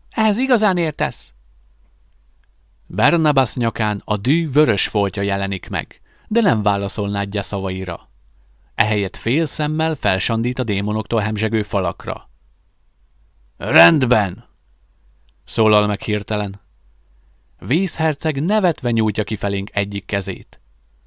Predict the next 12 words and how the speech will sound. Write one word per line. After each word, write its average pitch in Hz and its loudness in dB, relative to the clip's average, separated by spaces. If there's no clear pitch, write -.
„Ec, 208 0
pec, 135 0
kimehetsz.” 113 -2
„Az 113 0
efféle 147 6
játékok 143 6
csak 127 0
lealacsonyítanak”, 117 4
csattan 107 0
fel 104 -2
Barnabas. 98 -4
„Válasz!” 139 4